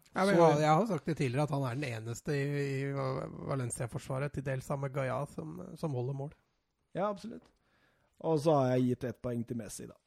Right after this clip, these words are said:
Speaker 2: Han bærer jo det Barcelona har.
Speaker 1: Mm.
Speaker 2: Eh, ferdig med det, liksom. Det, det går ikke an <laughs> å gi det til.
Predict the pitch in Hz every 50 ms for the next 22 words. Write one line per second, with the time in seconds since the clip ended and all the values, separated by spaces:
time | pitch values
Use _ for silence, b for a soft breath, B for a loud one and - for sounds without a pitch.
0 | _ - 170 165 156 143 135 123 123 120 127 127 131 127 123 123 123 123 123 123
1 | 120 120 120 117 117 120 120 117 117 117 117 117 117 117 120 120 117 120 117 113
2 | 110 117 113 113 110 110 - - - - _ 185 160 143 127 - - 127 123 120
3 | 117 113 113 113 113 113 - - 135 123 117 120 135 135 123 113 107 107 113 120
4 | 117 - 143 120 - - _ _ _ - 139 131 127 123 120 120 117 117 117 117
5 | 117 120 117 131 - _ _ _ _ _ _ _ - 135 135 139 139 135 131 131
6 | 131 131 127 127 127 127 127 127 127 127 131 131 127 127 120 - - 143 131 143
7 | 147 143 - - 202 180 170 156 - 196 180 165 151 - - - 143 - B